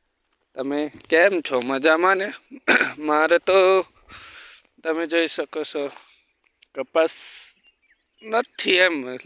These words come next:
આ લીલો લીલો જ છે, પણ લા-, ફૂટ્યો નથી. તે હવે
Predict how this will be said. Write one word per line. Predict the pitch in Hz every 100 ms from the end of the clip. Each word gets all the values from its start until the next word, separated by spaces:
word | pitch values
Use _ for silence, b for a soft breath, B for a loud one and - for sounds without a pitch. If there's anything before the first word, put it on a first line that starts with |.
| -
આ | 156
લીલો | 170 143 143 160
લીલો | 165 147 170
જ |
છે, | - - 220 269 B B B B B -
પણ | 175 185 202 - _ _ _ _ _ - B B B _ -
લા-, | 175 185 190 185
ફૂટ્યો | - 220 240 311 285
નથી. | 170 165 - 175 185 b b b b b _
તે | - 156
હવે | 143 165 175 175 175 175